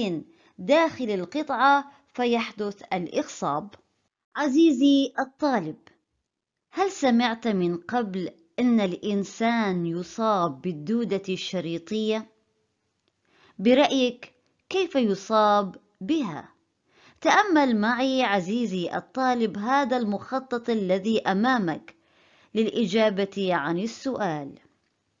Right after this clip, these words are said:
يصاب الإنسان بالدودة الشريطية عند أكله لحمًا غير مطبوخ جيدًا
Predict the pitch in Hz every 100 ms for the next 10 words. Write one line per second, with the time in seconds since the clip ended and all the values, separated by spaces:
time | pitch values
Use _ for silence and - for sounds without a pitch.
0 | _ _ _ _ _ _ _ _ _ _
1 | _ _ _ _ _ - 311 330 381 370
2 | 311 302 - 226 190 - 226 226 226 226
3 | 190 165 160 262 220 220 202 - 196 175
4 | 175 - 254 240 233 233 233 _ _ _
5 | 240 254 220 - 311 285 277 247 233 220
6 | 254 - 247 226 226 214 196 185 247 226
7 | 196 175 175 180 254 254 247 175 220 277
8 | 254 240 233 233 226